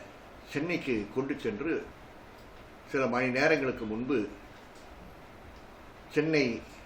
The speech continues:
மாஜிஸ்ட்ரேட் அவரை ரிமாண்ட் செய்ததாக தகவல் கிடைத்திருக்கிறது.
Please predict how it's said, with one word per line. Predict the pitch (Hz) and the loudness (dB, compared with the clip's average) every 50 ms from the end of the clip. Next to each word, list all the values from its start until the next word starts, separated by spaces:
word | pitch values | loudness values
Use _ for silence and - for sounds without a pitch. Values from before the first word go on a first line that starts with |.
| - - - - - - - | -16 -18 -18 -18 -16 -8 -2
மாஜிஸ்ட்ரேட் | 117 127 135 127 127 - - - 127 117 - 110 | 2 2 2 2 2 -2 -2 0 0 0 0 0
அவரை | 110 107 107 104 | 0 0 0 0
ரிமாண்ட் | 101 95 107 120 131 135 131 127 - | -2 0 0 2 4 4 4 2 0
செய்ததாக | - 117 107 95 101 95 92 90 92 - 131 127 - - - - - - - - - - - - - - - - - - - - | -2 -4 -4 -4 -4 -4 -4 -6 -6 -6 -8 -8 -10 -12 -16 -18 -18 -18 -18 -16 -16 -16 -16 -16 -18 -18 -18 -18 -18 -16 -8 -4
தகவல் | 120 113 104 107 110 101 - | -2 -2 0 0 -2 -2 -2
கிடைத்திருக்கிறது. | 95 90 92 87 - 95 90 - - 90 87 80 - | -6 -8 -8 -10 -10 -14 -14 -14 -14 -14 -14 -14 -16